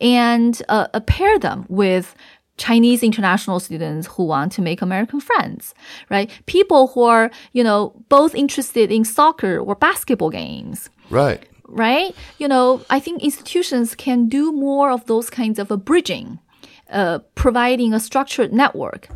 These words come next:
Speaker 1: And so, so that's the social front.
Speaker 2: It's not just that they're failing to do that. I mean, it, but it's also there's, there's, uh,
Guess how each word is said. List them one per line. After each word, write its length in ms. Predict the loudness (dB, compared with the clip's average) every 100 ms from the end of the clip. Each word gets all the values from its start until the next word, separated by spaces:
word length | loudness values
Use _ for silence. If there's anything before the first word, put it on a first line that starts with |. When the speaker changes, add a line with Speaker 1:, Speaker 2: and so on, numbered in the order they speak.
| -16 -18 -20 _ _ _ _ _ _ -2
Speaker 1:
And 460 | 2 4 4 2
so, 160 | 2 2
so 160 | 2 2
that's 280 | 2 2
the 100 | -2
social 480 | 0 4 4 4 2
front. 540 | 2 -2 -2 -6 -18 -20 _
Speaker 2:
It's 180 | -6 0
not 180 | 2 2
just 300 | 2 0 2
that 160 | 2 4
they're 140 | 2
failing 400 | 4 4 4 0
to 100 | -2
do 180 | -2 0
that. 360 | 2 2 2 -2
I 60 |
mean, 260 | -2 -4 -4
it, 240 | -4 -4
but 100 | -8
it's 140 | -8 -4
also 240 | -4 -4
there's, 300 | -2 -4 -6
there's, 400 | -2 0 0 -6 -16 -20 _ -10
uh, 160 | -8